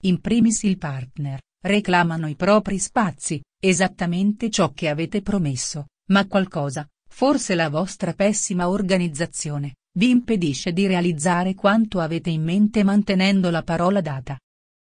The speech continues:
A vostra discolpa bisogna ammettere che, pur amandovi molto, lui o lei è troppo esigente, da voi si aspetta sempre il massimo, anche nelle ore di relax, e sentirvi sotto osservazione finisce per mandarvi in tilt.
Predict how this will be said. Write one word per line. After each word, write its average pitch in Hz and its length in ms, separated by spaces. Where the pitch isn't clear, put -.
A 180 100
vostra 190 400
discolpa 190 680
bisogna 202 500
ammettere 185 560
che, 160 260
pur 190 200
amandovi 165 640
molto, 143 480
lui 226 280
o 208 80
lei 202 320
è 180 140
troppo 190 400
esigente, 180 840
da 196 220
voi 233 240
si 185 140
aspetta 226 500
sempre 220 460
il 170 100
massimo, 139 540
anche 262 280
nelle 180 260
ore 170 240
di 147 100
relax, 147 520
e 202 140
sentirvi 233 720
sotto 214 340
osservazione 190 840
finisce 233 560
per 202 180
mandarvi 190 560
in 175 140
tilt. 139 400